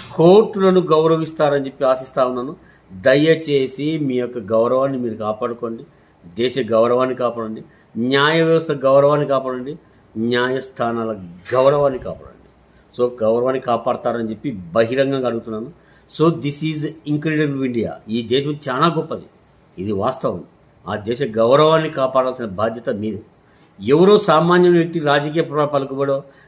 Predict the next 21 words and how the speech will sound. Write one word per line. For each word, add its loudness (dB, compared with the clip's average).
డబ్బు -2
పలుకుబడో, 0
డబ్బు 0
చూపించి -4
దేశాన్ని, 0
సమాజాన్ని, 0
విద్యా 0
వ్యవస్థను, -2
న్యాయ 2
వ్యవస్థకు, 0
భారత 0
రాజ్యాంగానికి 0
ద్రోహం -2
చేస్తానంటే -8
వాళ్ళకు 2
సహకరించడం 2
అనేది 0
పెద్ద -2
తప్పు, -2
క్షమించడం -4
తప్పు. -14